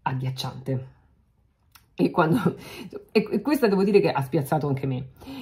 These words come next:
E ha, eh, a che fare con, eh, il fratello di, di Oliver e di Coraline, eh, che, eh, tutti sanno essere morto, eh, essere, ehm, stato rapito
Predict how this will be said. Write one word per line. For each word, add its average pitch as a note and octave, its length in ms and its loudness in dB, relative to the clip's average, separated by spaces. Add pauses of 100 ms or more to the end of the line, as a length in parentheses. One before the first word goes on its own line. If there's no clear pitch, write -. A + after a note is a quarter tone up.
(160)
E G3+ 220 8
ha, F3+ 280 4
eh, D3+ 360 -2
a E3+ 160 -2
che B3+ 120 -2
fare D#3 680 2
con, E3+ 400 2
eh, D3+ 640 0
il F3 380 4
fratello C#3+ 760 2
di, C3+ 800 2
di D3+ 100 0
Oliver C#3+ 360 0
e C#3+ 60 2
di C#3 100 0
Coraline, D#3 680 0 (480)
eh, C#3+ 600 -2
che, - 320 2
eh, C3+ 800 -2
tutti F3 260 -4
sanno D#3 380 0
essere D3+ 360 -2
morto, F3 600 0 (260)
eh, D3+ 300 -2
essere, E3+ 360 -2
ehm, C3 1200 0
stato E3+ 300 2
rapito D3+ 580 -2